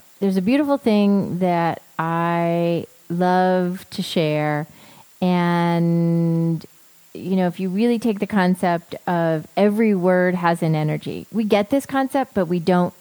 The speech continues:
know this concept. And so one of the things I dive into is the difference between joy and anger and, and different words and what they do and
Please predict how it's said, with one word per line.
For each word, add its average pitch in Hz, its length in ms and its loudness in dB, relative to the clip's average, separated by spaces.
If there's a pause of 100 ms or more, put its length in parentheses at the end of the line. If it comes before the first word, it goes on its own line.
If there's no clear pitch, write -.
(160)
know 165 800 2 (200)
this 143 180 -6
concept. - 540 -10 (380)
And 180 100 -2
so 180 420 2
one 196 220 2
of 208 80 2
the 196 100 0
things 190 260 0
I 156 80 2
dive 156 260 0
into 170 460 0
is 165 140 -2
the 165 60 -4
difference 170 340 -2
between 156 400 0 (400)
joy 165 560 -2 (480)
and 190 1200 2 (120)
anger 226 520 0
and, 185 460 2
and 196 280 2
different 269 520 0
words 180 680 2
and 180 220 4
what 180 200 2
they 170 300 2
do 220 840 2 (720)
and 190 200 2